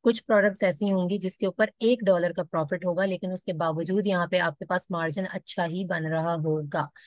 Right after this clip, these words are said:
ठीक है। और ये चीज़ जो है ना, ये depend कर रही होती है product की nature के ऊपर और उसकी selling price के ऊपर कि आप उसको कितनी, अ, like, huge margin के ऊपर sell कर रहे हैं और उसकी cost कितनी है,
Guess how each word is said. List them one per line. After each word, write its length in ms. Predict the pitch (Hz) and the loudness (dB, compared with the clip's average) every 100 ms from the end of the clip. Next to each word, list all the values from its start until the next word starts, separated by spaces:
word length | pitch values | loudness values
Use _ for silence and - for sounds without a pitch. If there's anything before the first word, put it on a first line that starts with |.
| - _ - | -20 _ -4
ठीक 240 | 196 160 | -2 0
है। 100 | 214 220 - - | 0 -2 -4 2
और 80 | 180 | 4
ये 200 | 185 214 | 6 4
चीज़ 280 | 220 202 | 2 0
जो 80 | 214 | 0
है 60 | 196 | 0
ना, 60 | 202 | 0
ये 160 | 208 | 0
depend 340 | 170 - 180 196 | 0 0 0 2
कर 120 | 185 | 0
रही 120 | 175 | 0
होती 200 | 170 156 | -2 -2
है 60 | 202 | -4
product 400 | - 180 170 170 | -2 -2 -2 -4
की 120 | - 202 | -2 0
nature 400 | 175 160 208 196 | 0 0 -2 0
के 100 | 214 | -2
ऊपर 260 | 202 220 | 0 0
और 180 | 220 185 | 2 2
उसकी 240 | 180 - 208 | 0 -2 -4
selling 380 | - 175 185 190 | 0 0 0 0
price 340 | 170 165 160 | 2 2 -2
के 100 | 175 | -4
ऊपर 200 | 147 175 | -4 -4
कि 80 | 185 | -2
आप 160 | 175 196 | -4 -6
उसको 200 | - 190 | -8 -8
कितनी, 340 | 190 226 208 208 | -6 -4 -4 -4
अ, 100 | - 180 175 170 | 0 2 2 2
like, 240 | 175 170 - 190 | 0 -4 -4 -2
huge 260 | 196 208 196 | 0 -2 -4
margin 360 | 175 165 180 | -2 -2 -2
के 80 | 180 | -4
ऊपर 120 | 185 185 | -2 -2
sell 240 | 180 165 | -2 -4
कर 140 | 165 185 | -2 -2
रहे 80 | 202 | -2
हैं 60 | |
और 100 | 208 | -2
उसकी 220 | 175 - 185 | -6 -6 -6
cost 340 | - 175 175 - | -2 -2 -2 -6
कितनी 340 | 147 160 | -6 -6
है, 60 | 156 | -12